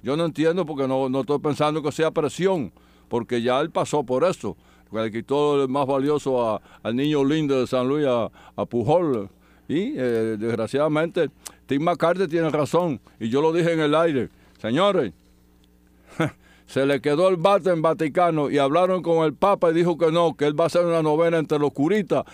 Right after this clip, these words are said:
y va a hacer, aprender a jugar béisbol, porque quizás jueguen mejor que el equipo de los Cardenales. Así mismo, ¿qué te parece?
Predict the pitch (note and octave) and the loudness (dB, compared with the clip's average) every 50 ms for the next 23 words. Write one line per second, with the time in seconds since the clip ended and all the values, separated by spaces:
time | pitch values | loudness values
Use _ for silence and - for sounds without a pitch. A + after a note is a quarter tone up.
0 | D3+ - A#2+ C3 C3+ D3+ D3 - E3+ F3 F3 F3 E3+ D#3 C#3+ C3 C#3 C#3 C3 C#3 | -16 -6 -4 -2 0 0 0 2 2 2 4 4 2 2 0 0 0 -2 0 0
1 | D#3+ E3 E3+ D3 D3 C#3 D3 D#3+ D#3+ D3 D#3 D3+ B2+ C3+ D#3+ D3+ C#3+ A2 A2 B2+ | 2 2 2 2 2 0 2 0 0 2 0 0 0 2 0 0 0 -2 -4 -4
2 | G#2 G#2 B2+ B2+ A#2 - - - - - _ _ _ - _ - F#3 F3 - G3 | -2 0 -2 -2 -2 -4 -8 -16 -20 -20 _ _ _ -14 _ -2 -2 0 2 2
3 | G#3 F3+ C#3+ E3+ F#3 F#3+ F#3+ F3+ E3+ D3+ D3 D3 C3 C#3+ G3 G3+ E3+ C3+ - - | 2 4 4 4 4 4 4 2 2 0 0 0 0 2 0 0 0 -2 -4 -2
4 | C3 C3 B2+ B2+ - D3 D#3+ C3+ D#3+ D#3 C#3+ B2+ - C3 B2+ B2 B2+ A#2+ A#2+ A#2 | -2 0 0 0 0 -2 -2 0 0 0 0 0 0 -2 -2 0 0 0 0 0
5 | A2 A2+ - D#3 E3 E3+ F#3 F3 D3+ C3+ A#2+ - - B2+ D3 D3+ C3+ D#3 D3+ D#3 | -2 -2 -2 -2 -2 0 0 0 0 -2 -4 -4 -4 -4 -2 -2 -2 0 0 0
6 | E3 E3 | -2 -4